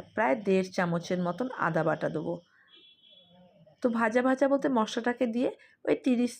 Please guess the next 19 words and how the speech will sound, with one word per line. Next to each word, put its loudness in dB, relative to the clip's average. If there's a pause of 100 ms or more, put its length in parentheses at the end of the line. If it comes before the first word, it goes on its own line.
(140)
সেকেন্ডের 0
মতন 0 (160)
দেবেন, 2 (360)
যাতে 0 (160)
ভালো 0
একটা 0
স্মেল 0
বেরোয়। 0
তারপরে 2
আমরা 0 (120)
আদা 0
বাটাটা -2
দিলাম -4 (460)
প্রায় -2 (400)
দেড় 4 (260)
চামচের -2
মতন। -4 (1400)
আদাটাকে 0
দিয়ে -2